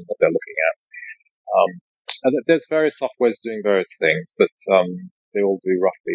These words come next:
those, those two things. The other aspect of it is really education.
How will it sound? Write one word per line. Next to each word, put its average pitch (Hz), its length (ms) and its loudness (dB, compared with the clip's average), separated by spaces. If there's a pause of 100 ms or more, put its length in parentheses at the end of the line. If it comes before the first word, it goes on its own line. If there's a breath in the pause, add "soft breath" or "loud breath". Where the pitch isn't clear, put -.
those, - 420 0
those 90 220 2
two 98 160 -2
things. - 320 -4 (540)
The 156 180 0
other 196 240 0
aspect 160 480 -2
of 107 80 0
it 107 160 2
is - 240 -4
really 117 240 2
education. 104 880 -2